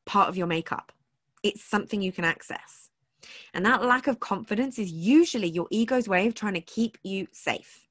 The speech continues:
But when you show it evidence that it is safe, you'll be off to the races. So my point is, stop telling yourself you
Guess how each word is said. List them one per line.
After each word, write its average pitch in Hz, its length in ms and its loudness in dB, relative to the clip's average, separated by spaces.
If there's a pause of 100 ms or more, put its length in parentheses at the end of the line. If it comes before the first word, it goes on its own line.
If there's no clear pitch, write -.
(600)
But 208 100 4
when 262 180 6
you 285 100 2
show 220 520 0
it 220 200 -2
evidence 220 880 -2 (360)
that 202 140 2
it - 80 -2 (100)
is 175 260 -2
safe, 392 640 -2 (580)
you'll 311 140 4
be 359 100 4
off 381 120 0
to 320 100 -4
the 302 60 2
races. - 640 -2 (1160)
So - 140 0
my 269 140 8
point 320 320 2
is, 190 160 2
stop - 360 -6
telling 277 380 -4
yourself 226 480 -2
you 185 140 -4